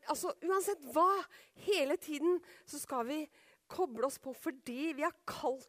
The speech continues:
til et liv som er mer enn dette her. Det var det Martin spurte om for et par uker siden. Det må være mer enn dette. Ja, det er det!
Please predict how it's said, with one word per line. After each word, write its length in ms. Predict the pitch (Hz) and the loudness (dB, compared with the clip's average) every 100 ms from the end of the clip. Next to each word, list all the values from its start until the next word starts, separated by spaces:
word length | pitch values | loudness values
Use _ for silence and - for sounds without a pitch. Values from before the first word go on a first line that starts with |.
| - | -4
til 180 | 381 381 - - - | 0 0 -2 -16 -8
et 160 | 269 - | -8 -8
liv 400 | 240 285 370 339 220 - - | -6 2 4 2 -4 -18 -14
som 160 | - 320 | 0 4
er 120 | 330 | 4
mer 320 | 269 233 320 349 | 4 4 2 0
enn 120 | 359 | -2
dette 200 | 339 - - | -2 -8 -4
her. 260 | 392 427 - - _ | -2 -2 -8 -20 _
Det 140 | 302 | -2
var 80 | 339 | 0
det 100 | 339 | 0
Martin 320 | 302 277 339 | -2 -6 -8
spurte 280 | - 349 - | -6 -8 -6
om 40 | |
for 80 | 269 | -8
et 80 | 320 | -6
par 160 | 330 320 | -4 -4
uker 160 | - | -6
siden. 160 | - 311 | -8 -4
Det 40 | 302 | -2
må 120 | 294 | 0
være 180 | 320 359 | 0 0
mer 240 | 320 339 | 0 0
enn 80 | 370 | 0
dette. 300 | 381 - 415 294 | -2 -4 -6 -2
Ja, 80 | 330 | -2
det 80 | - | -2
er 360 | - 381 466 | 4 4 4
det! 100 | 539 | 2